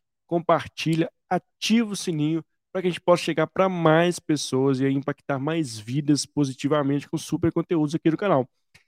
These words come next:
São mais de trezentos e cinquenta episódios, cem por cento gratuitos, e o único pedido aqui, semanalmente, que eu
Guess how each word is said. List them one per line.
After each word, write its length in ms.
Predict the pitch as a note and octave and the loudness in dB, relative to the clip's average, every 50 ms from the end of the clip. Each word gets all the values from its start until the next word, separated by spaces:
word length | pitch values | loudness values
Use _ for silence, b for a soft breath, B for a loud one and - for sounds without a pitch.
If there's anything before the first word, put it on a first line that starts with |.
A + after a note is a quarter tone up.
| _ _ - | _ _ -8
São 260 | - - - A#3 A3 | -4 0 0 0 0
mais 340 | F3+ E3+ E3+ F#3 G3+ G3+ F3+ | 0 0 0 0 0 -2 -2
de 100 | F#3 F#3 | -4 -4
trezentos 680 | - G3 F#3+ F3 C#3 A#2 B2+ D3+ F3 F#3+ F#3+ - D#3 | -2 0 0 0 0 0 0 0 0 0 0 -4 -12
e 40 | D#3 | -12
cinquenta 440 | - D#3+ C3+ - C#3+ C#3 C#3 B2 C3+ | -10 -10 -4 -2 0 0 0 0 -2
episódios, 600 | C3 - C#3+ B2+ A#2 C3 C3+ C#3+ D3 C3+ - - | -6 -6 -6 -4 -2 0 0 0 0 -2 -4 -4
cem 200 | - F3+ F#3+ F#3+ | -4 -4 -4 -4
por 120 | - - | -8 -10
cento 280 | - - D#3 D3+ - A#2+ | -6 -6 -6 -6 -6 -4
gratuitos, 720 | - C#3+ D3 C#3+ - _ - C#3 D3+ D#3+ - - - - _ _ _ _ _ _ - | -4 -4 -4 -4 -6 _ 0 0 0 0 -2 -8 -18 -20 _ _ _ _ _ _ -2
e 80 | C4 | 2
o 60 | A#3 | 4
único 260 | G#3 G3+ G#3 A3 - _ | 6 6 4 2 -2 _
pedido 520 | - E3 C3+ A2+ A2 A#2+ C#3+ F3+ G#3 E3+ D#3 | -10 -10 -8 -8 -6 -4 -2 0 2 2 2
aqui, 360 | - _ - E3+ F3+ F3+ D3+ | 0 _ -2 -2 -2 -2 -2
semanalmente, 880 | - - - - F3 G3 G#3 G#3 F#3+ E3 C#3 C3+ C#3 D#3+ F3 F3+ - - | -2 -2 -2 0 0 0 0 -2 -2 -2 0 0 0 0 0 -2 -4 -6
que 80 | - | -8
eu 60 | C3+ | -8